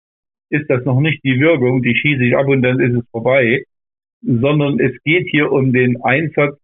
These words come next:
von, äh, äh, ich sag mal, den massiven Einsatz. Und, äh,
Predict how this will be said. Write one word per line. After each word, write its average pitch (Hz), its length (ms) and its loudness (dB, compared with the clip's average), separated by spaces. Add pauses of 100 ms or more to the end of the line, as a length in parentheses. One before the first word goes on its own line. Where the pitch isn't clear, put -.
(120)
von, 131 380 0
äh, 127 220 0 (760)
äh, 123 320 2 (460)
ich 120 100 -6
sag 123 160 0
mal, 123 200 0
den 120 360 2
massiven 123 680 0
Einsatz. 117 540 0 (1300)
Und, 123 320 0
äh, 123 260 2